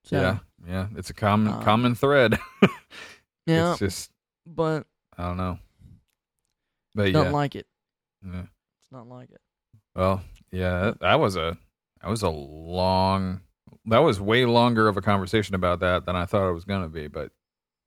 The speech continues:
Speaker 2: hey.
Speaker 1: Yeah.
Speaker 2: Not bad. What was I gonna
Speaker 1: It was
Speaker 2: talk
Speaker 1: good.
Speaker 2: I was gonna, what was I gonna say? I was gonna, I,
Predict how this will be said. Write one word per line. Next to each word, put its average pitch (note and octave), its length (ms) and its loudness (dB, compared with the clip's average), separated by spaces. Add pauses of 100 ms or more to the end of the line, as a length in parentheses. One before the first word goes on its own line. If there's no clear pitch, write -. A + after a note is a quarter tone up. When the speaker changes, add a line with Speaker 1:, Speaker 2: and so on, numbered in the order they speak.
(280)
Speaker 2:
hey. G2 260 0
Speaker 1:
Yeah. D3+ 400 -4 (760)
Speaker 2:
Not E2+ 140 -10
bad. D2+ 320 -6 (560)
What D#3 80 0
was G3 80 0
I G#3+ 80 0
gonna C3+ 120 4
Speaker 1:
It G3 40 6
was G3+ 100 -2
Speaker 2:
talk - 80 -4
Speaker 1:
good. A3 400 0
Speaker 2:
I B2 60 2
was F#3 120 0
gonna, C#3 160 -6
what D3 160 -4
was A3+ 120 -6
I - 20 -4
gonna G#2 200 -4
say? D#2+ 380 -8
I D2 60 -16
was A2 140 -8
gonna, C3 220 -2 (120)
I, G#2 180 4